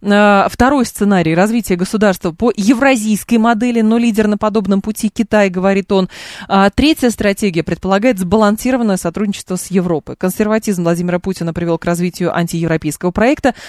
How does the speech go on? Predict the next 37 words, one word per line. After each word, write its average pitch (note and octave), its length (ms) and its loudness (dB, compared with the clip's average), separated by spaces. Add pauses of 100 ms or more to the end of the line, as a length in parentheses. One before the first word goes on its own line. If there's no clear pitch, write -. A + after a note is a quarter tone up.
но G#3 80 2
я A#3 160 6
не A#3+ 120 0
понимаю, A3+ 440 2
как G3+ 160 -2
этот D#3+ 220 -4
проект G3+ 260 -2
может F#3+ 280 -2
вылиться F#3 420 -2
во D#3+ 80 2
что-то F3 300 -6
другое, F3+ 360 2
кроме G#3+ 320 -2
как G#3+ 180 -2
в - 80 -20
проект A3 380 0
партнёрства G3+ 600 -2
с - 60 -8
Европой, G3+ 440 0
сказал F3 400 0
Эммануэль F3+ 380 -2
Макрон. F3+ 400 0 (300)
Получается, A3 400 -2
Эммануэль G#3+ 240 0
Макрон A3+ 320 -2
какой-то, F#3+ 420 -2 (180)
м, - 140 -20
вообще E3+ 320 -4
проводник, G#3 640 2
что - 200 -2
ли, G3 120 0
сейчас F#3 480 -2
уже G3+ 200 0
Российской F#3 420 -2
Федерации F3 540 -2 (300)
в, E3 460 0 (720)
а, D#3 1040 -2